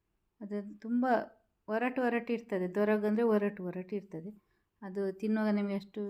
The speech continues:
ಚಂದ ಆಗೋದಿಲ್ಲ. ಹಾಗೆ ಅದನ್ನು ಚಂದ ತೆಗಿಬೇಕು, ಉಜ್ಜಿ ಉಜ್ಜಿ ಉಜ್ಜಿ ತೆಗಿಬೇಕು. ಮಾತ್ರ ಮೀನಿನ ಪದಾರ್ಥ ಮಾತ್ರ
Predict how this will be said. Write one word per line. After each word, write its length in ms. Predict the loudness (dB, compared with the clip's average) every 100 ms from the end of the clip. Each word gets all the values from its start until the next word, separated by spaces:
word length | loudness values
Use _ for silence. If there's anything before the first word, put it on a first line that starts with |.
| -6 -8
ಚಂದ 280 | -6 -4
ಆಗೋದಿಲ್ಲ. 420 | -2 -2 0 -2 -4
ಹಾಗೆ 200 | -4 -6
ಅದನ್ನು 240 | -6 -8
ಚಂದ 360 | -6 0 0 0 -4
ತೆಗಿಬೇಕು, 600 | -6 -2 2 2 0 -6 -12
ಉಜ್ಜಿ 360 | -12 -10 -8 -6
ಉಜ್ಜಿ 320 | -6 -8 -8
ಉಜ್ಜಿ 260 | -8 -8 -6
ತೆಗಿಬೇಕು. 560 | -4 -4 -6 -6 -8 -16 _ _ _ _ _ _ -16
ಮಾತ್ರ 220 | -16 -10 -4
ಮೀನಿನ 460 | -2 0 2 4 2 -2
ಪದಾರ್ಥ 440 | -4 -2 -4 -4
ಮಾತ್ರ 360 | -4 -4 -4